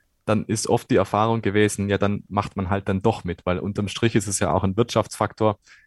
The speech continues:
den die Teams da beachten müssen. Es gibt natürlich auch ein Antrittsgeld,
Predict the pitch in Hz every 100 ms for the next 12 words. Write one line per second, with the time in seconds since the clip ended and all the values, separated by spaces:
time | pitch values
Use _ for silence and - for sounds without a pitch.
0 | _ 110 101 101 110 104 - 98 87 98
1 | - 98 101 - 101 - 117 - 90 -
2 | 98 95 82 82 - 98 - - 127 139
3 | -